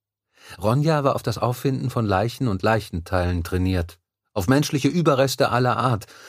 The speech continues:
vorausgesetzt, wenigstens ein Fitzelchen Gewebe befand sich noch daran oder vom Verwesungsgeruch getränkte Kleidung.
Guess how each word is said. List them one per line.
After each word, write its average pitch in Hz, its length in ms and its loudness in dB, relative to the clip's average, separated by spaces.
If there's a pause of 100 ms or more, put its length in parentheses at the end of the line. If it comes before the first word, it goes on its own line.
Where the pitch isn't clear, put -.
(180)
vorausgesetzt, 131 1040 2
wenigstens 135 640 2
ein 104 180 0
Fitzelchen 127 640 2
Gewebe 113 520 2
befand 85 380 -2
sich 85 120 -6
noch 90 140 0
daran 90 340 0 (420)
oder 123 280 4
vom 123 260 2
Verwesungsgeruch 135 880 2
getränkte 117 440 -2
Kleidung. 87 560 -4